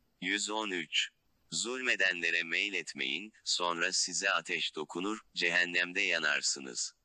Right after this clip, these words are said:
Sizin Allah'tan başka dostlarınız yoktur. Sonra ondan da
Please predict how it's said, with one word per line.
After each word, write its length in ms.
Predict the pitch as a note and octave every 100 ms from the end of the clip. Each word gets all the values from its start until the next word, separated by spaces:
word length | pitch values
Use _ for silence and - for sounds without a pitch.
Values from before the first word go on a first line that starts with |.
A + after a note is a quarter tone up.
| _ _ _ _
Sizin 440 | - - G3+ A#2+
Allah'tan 720 | A#2+ G2 F2 E2 E2 F2+ F2 E2+
başka 460 | F2 - - F#2+
dostlarınız 720 | F2 E2+ - F#2 F2 F2+ F#2+ E2+
yoktur. 560 | E2+ D#2 - D2 - - - _ _ _ -
Sonra 540 | - G2 G2 F#2+ G#2+ -
ondan 540 | F2 E2+ F#2 G2+ F2
da 180 | D#2+